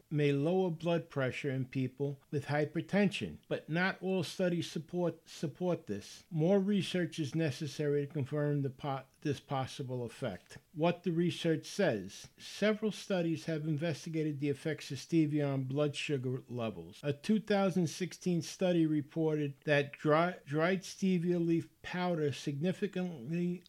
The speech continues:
lowered blood sugar levels in people with diabetes while fasting and after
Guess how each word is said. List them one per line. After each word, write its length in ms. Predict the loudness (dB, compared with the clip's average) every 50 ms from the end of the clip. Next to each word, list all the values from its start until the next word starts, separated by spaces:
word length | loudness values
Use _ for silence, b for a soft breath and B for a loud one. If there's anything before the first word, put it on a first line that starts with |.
| -4
lowered 600 | -2 0 2 4 4 4 4 4 2 0 -2 -6 -8 _
blood 260 | 0 2 2 4 2
sugar 300 | 2 0 0 0 0 0
levels 480 | 0 0 0 0 0 0 0 -2 0 0
in 100 | 0 0
people 400 | 0 0 0 0 0 -2 -2 -2
with 160 | -2 -2 0
diabetes 840 | 0 2 2 2 2 0 -2 -2 -2 0 0 0 -2 -4 -6 -10 -16 _ -4
while 320 | 0 2 4 4 4 2
fasting 800 | 0 -2 -2 0 2 2 2 2 0 -2 -2 -2 -2 -2 -2 -4 -6 -10 -6
and 340 | -4 0 0 2 0 0 -2 -4
after 320 | -2 -2 -2 -2 -4 -6